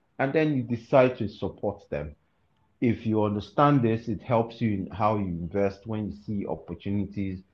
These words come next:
If you need to understand terms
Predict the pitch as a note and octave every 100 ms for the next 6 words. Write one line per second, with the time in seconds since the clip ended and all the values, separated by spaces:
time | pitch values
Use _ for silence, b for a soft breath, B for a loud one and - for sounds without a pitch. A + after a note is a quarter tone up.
0 | _ _ _ C#3 B2+ B2 C3+ B2 C#3+ D#3+
1 | - - - A#2+ G#2+ G2 F#2+ - A2 G#2+
2 | - D#3+ C#3+ A#2 B2+ C3 - -